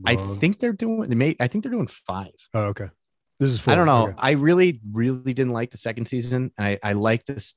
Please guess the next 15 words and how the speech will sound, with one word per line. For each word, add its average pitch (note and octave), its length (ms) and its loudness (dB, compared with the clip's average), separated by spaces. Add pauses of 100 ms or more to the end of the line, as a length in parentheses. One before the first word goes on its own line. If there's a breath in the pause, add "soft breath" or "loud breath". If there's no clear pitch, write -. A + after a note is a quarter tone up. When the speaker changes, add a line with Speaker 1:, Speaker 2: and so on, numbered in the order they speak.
Speaker 1:
third B2 200 2
season A2 480 -2 (220)
better, F#2 460 -2 (280)
but G2 260 2
I'm G#2 120 -4
still G2 220 -4
like, F2 200 -6 (260)
"Eh, E3 300 -4
yeah, A#2+ 120 -8
whatever." F2+ 420 -6 (320)
Speaker 2:
I C#3 100 2
love, C#3+ 480 2
I C3+ 140 -4
think C#3 220 -4
that, B2+ 200 0